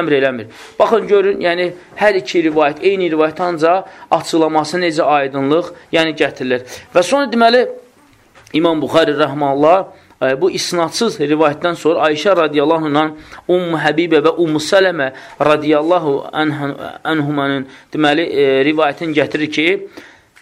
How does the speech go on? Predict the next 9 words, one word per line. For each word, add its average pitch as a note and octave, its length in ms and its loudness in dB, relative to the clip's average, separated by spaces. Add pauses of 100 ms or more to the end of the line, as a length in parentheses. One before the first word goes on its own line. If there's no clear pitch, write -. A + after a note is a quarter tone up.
(380)
deməli, E3+ 400 0
"Zəkərətə F#3+ 600 2 (360)
kənisətən G3 720 0 (220)
rəaynəhə E3+ 840 0
bil D#3+ 180 0
Həbəşəti E3 720 2
fihə F#3+ 480 0 (320)
tasaviru F3+ 920 2
fəzəkərətə F3 800 2